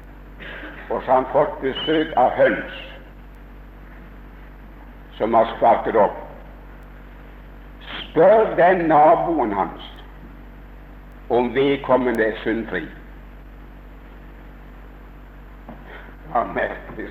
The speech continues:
sa Harald. Harald. Så kjente jeg hvor taket i hånden løsnet. Han slapp og gikk uten å si et ord.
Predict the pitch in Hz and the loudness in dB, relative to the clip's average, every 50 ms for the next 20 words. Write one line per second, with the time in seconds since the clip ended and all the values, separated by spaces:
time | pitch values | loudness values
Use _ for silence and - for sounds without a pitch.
0 | - - 98 82 - - 98 87 82 76 73 - - - - - - - - - | -8 -8 -8 -6 -4 -2 -2 -2 -4 -6 -12 -14 -16 -18 -16 -14 -14 -14 -14 -14
1 | - - - 85 82 76 71 - - - - - - - - - - - - - | -12 -6 -4 -4 -4 -4 -6 -12 -16 -18 -18 -20 -20 -20 -20 -20 -20 -20 -20 -20
2 | - - - - - - - - - - - - - - 117 113 113 - - 131 | -20 -20 -20 -20 -20 -20 -20 -20 -20 -20 -20 -12 -4 -2 -2 -2 -2 0 0 0
3 | 143 156 147 - - 139 139 131 127 131 123 110 - - - 117 127 127 123 - | 2 2 0 -2 -4 -2 -2 0 0 0 -2 -2 -2 -2 0 2 4 4 2 2
4 | - 120 107 110 101 - 110 117 113 113 113 104 98 95 101 101 98 - - - | -2 -4 -4 -4 -2 0 0 0 0 -2 -4 -8 -8 -4 -2 -2 -2 -2 -4 -10
5 | - 87 - - - - - - - - - - - - - - - - - - | -16 -16 -18 -18 -20 -20 -20 -20 -20 -20 -20 -20 -20 -20 -20 -20 -20 -20 -20 -20
6 | - - - - - - - 104 110 104 - - 110 117 117 - - - - - | -20 -20 -20 -20 -18 -10 -6 -6 -6 -6 -6 -2 2 2 2 2 2 -2 -8 -10
7 | - - - - - - - - - - - - - - - - - - - - | -12 -14 -16 -18 -20 -20 -20 -20 -20 -20 -20 -20 -20 -20 -20 -20 -20 -20 -20 -20
8 | - - - - - - - - - - - - - - - - - - - - | -20 -20 -20 -20 -20 -20 -20 -20 -20 -20 -20 -20 -20 -20 -20 -20 -20 -20 -20 -20
9 | - - - - - - - - - - - - - - - - - - - - | -20 -20 -20 -20 -20 -20 -20 -20 -20 -20 -20 -20 -20 -20 -20 -20 -20 -20 -20 -20
10 | - - - 107 104 98 95 104 143 160 165 - - - - - - - - - | -16 -8 -4 -4 -4 -4 -2 -2 0 2 2 0 -2 -6 -10 -14 -16 -18 -18 -20
11 | - - - - - - - - - - - - - - - - - - - - | -20 -20 -20 -20 -20 -20 -20 -20 -20 -20 -20 -20 -20 -20 -20 -20 -20 -20 -14 -6
12 | - 135 143 143 147 143 143 - 135 131 123 123 - - 120 117 117 113 104 101 | -2 0 0 0 0 -2 -4 -4 -2 -2 -2 -2 -2 -6 -6 -4 -2 -2 -4 -4
13 | 101 92 - - - | -6 -8 -8 -10 -14